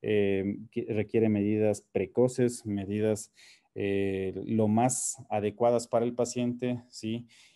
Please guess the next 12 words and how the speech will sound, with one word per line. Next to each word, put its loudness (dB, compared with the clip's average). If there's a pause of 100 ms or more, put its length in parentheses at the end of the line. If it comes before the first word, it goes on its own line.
(160)
Y -4
esto -2
es -6
intentar -4
controlar 0
la -2
causa -2
y -2
hacer -6
todo -2
lo -6
que -10